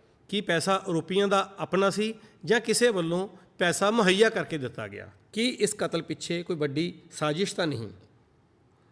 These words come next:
ਆਰੋਪੀ ਨੇ ਕਤਲ ਆਪਣੀ ਮਰਜ਼ੀ ਨਾਲ ਕੀਤਾ ਜਾਂ ਕਿਸੇ ਦਬਾਅ ਹੇਠ? ਇਹ ਸਾਰੇ ਸਵਾਲਾਂ ਦੇ ਜਵਾਬ ਪੁਲਿਸ ਨੂੰ ਲੱਭਣੇ ਪੈਣਗੇ, ਤਾਂ ਹੀ ਪੁਲਿਸ ਆਪਣੀ ਜਾਂਚ ਨੂੰ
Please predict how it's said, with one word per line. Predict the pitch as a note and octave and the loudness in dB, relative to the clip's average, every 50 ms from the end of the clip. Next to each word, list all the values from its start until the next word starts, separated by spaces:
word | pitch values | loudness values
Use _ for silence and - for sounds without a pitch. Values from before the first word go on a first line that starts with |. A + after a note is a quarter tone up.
| _ - | _ -2
ਆਰੋਪੀ | D#3 F3 G3+ G3+ A3+ A3 | 0 2 2 2 2 0
ਨੇ | A3+ A3 | 0 2
ਕਤਲ | A3 G3+ F3+ F3 G3+ | 0 0 0 0 0
ਆਪਣੀ | G3 E3 E3+ F#3+ F#3+ | 0 0 0 0 2
ਮਰਜ਼ੀ | F3 D#3 D3 C#3 B2 E3 F#3+ | 4 4 2 2 2 2 2
ਨਾਲ | G3 G3 | 2 2
ਕੀਤਾ | F#3 F#3+ G3 F3+ - G#3+ A3 A3+ A3 - - - - - | 0 -2 -6 -4 0 0 0 0 0 -4 -12 -20 -8 0
ਜਾਂ | D#3 G3 A3+ A#3 | 2 4 4 4
ਕਿਸੇ | - F#3+ D#3+ - F3 E3+ F3+ F#3 - - - _ - D3 | 2 0 -2 0 -2 -2 -4 -4 -8 -14 -18 _ -10 -4
ਦਬਾਅ | C3 D#3 D#3+ F#3+ G#3 G#3 | 0 2 4 6 6 6
ਹੇਠ? | G3 G3+ D3 - - - - - - - _ _ _ _ _ _ _ _ _ _ _ _ _ _ _ _ _ _ _ - | 6 4 2 0 -2 -8 -20 -20 -20 -20 _ _ _ _ _ _ _ _ _ _ _ _ _ _ _ _ _ _ _ 4
ਇਹ | G3+ A3+ | 4 4
ਸਾਰੇ | G#3+ - F3+ E3+ F3+ G3+ F#3+ | 4 4 2 2 2 2 0
ਸਵਾਲਾਂ | E3 D#3 E3 E3 E3 F3 F3 | 0 0 -2 0 0 0 0
ਦੇ | D#3+ D#3+ D3 | 0 0 -2
ਜਵਾਬ | B2+ C3 C3+ C#3 C#3+ D#3 D#3+ - - - - _ - | -2 -2 -2 0 -2 -2 -4 -8 -14 -20 -20 _ 0
ਪੁਲਿਸ | G#3 A3+ B3 B3 - - | 2 2 2 2 0 -2
ਨੂੰ | E3 D3 D3 D#3 E3+ - - - - _ - | -2 -2 -2 -4 -6 -10 -16 -20 -20 _ -2
ਲੱਭਣੇ | - F3 F#3 F3 F#3+ A3+ G#3 | 0 0 2 4 4 4 2
ਪੈਣਗੇ, | - - C#3+ D3 D#3 F3 D#3+ D3+ D#3 D#3 D#3 - - - - _ _ _ _ - | 2 0 -2 -2 -2 -2 -2 -4 -4 -6 -6 -10 -18 -20 -20 _ _ _ _ 2
ਤਾਂ | - G3+ A#3 B3+ | 4 6 6 6
ਹੀ | B3+ B3+ | 4 4
ਪੁਲਿਸ | - A#3 G#3+ G3 F#3 - - - - - - - - - | 2 4 4 4 4 2 -2 -8 -16 -20 -20 -20 -8 -4
ਆਪਣੀ | - F3+ - G#3 A3+ A#3+ | -4 -4 -2 0 0 0
ਜਾਂਚ | F#3 D#3 E3 D3+ D3+ D3 D#3+ | 2 4 4 4 4 2 0
ਨੂੰ | D#3+ D#3+ E3 | -2 -2 -2